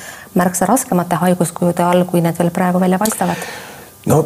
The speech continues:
Speaker 2: äh, ma ütlen, et, äh, pigem, pigem on, äh, see selline äginemine praegu, mida me näeme.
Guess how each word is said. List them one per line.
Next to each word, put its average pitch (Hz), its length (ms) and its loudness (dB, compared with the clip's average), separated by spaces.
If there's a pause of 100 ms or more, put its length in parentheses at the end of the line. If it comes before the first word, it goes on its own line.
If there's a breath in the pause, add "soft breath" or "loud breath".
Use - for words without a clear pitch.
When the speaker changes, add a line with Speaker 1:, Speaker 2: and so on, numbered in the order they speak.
(100)
Speaker 2:
äh, 127 320 6
ma 139 460 2
ütlen, 135 340 4
et, 120 260 2
äh, 113 1080 4
pigem, 127 340 4 (400 loud breath)
pigem 98 420 4
on, 104 300 4
äh, 101 200 4
see 104 240 2
selline 101 380 4
äginemine 82 560 4
praegu, 87 380 2
mida 87 220 2
me 92 120 2
näeme. 85 440 2